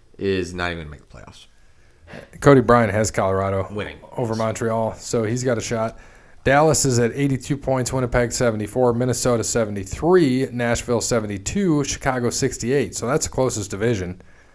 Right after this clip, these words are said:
Speaker 2: Uh, they
Speaker 1: They all got a shot.
Speaker 2: they all got a shot to get to the playoffs,
Speaker 1: Mm-hmm.
Speaker 2: at least.
Speaker 1: Yeah, Nashville losing three in a row is killing me right now. Killing me.
Speaker 2: Right.
Speaker 1: I need 'em in.
Speaker 2: And then, uh, Vegas,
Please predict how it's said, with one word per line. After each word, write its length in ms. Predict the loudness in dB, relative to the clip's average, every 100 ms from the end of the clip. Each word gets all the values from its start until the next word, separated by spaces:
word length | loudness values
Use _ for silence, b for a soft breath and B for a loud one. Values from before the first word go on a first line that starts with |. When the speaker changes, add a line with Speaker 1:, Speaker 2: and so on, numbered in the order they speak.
| b -4
Speaker 2:
Uh, 380 | 0 2 2 0
they 360 | -2 -2 -4 -10 -20 -20 b b b b
Speaker 1:
They 120 | -4
all 140 | -2 0
got 120 | -4
a 40 |
shot. 480 | -8 -10 -12 -14 -14
Speaker 2:
they 100 | -4
all 120 | 0 2
got 140 | 2
a 40 |
shot 240 | 2 2 0
to 60 |
get 340 | -4 -2 -2 0
to 100 | -2
the 100 | -2
playoffs, 680 | -2 -2 -2 -8 -12 -12 -14 _ _ _ -12
Speaker 1:
Mm-hmm. 120 | -6
Speaker 2:
at 160 | -4 -4
least. 480 | -6 -6 -8 -10 -14
Speaker 1:
Yeah, 140 | -20 -14
Nashville 680 | -6 -4 -4 -6 -6 -8 B B B 4
losing 280 | 4 4 0
three 220 | 0 0
in 60 |
a 60 | 0
row 380 | 2 2 2 0
is 200 | -6 -14 _ _
killing 500 | -20 2 6 6 4
me 140 | -2 -6
right 280 | -6 -6
now. 360 | -12 -12 -12 -12 -18 _ -20
Killing 480 | -12 0 2 2 -2
me. 200 | -12 -14 -20 b b b b b b -6
Speaker 2:
Right. 240 | -4 -4 -10
Speaker 1:
I 40 | -8
need 160 | -6
'em 80 | -4
in. 220 | -4 -6 -8 -18 -20 -10
Speaker 2:
And 140 | -4 0
then, 180 | 0 2
uh, 200 | 0 0
Vegas, 720 | 4 4 4 2 0 -2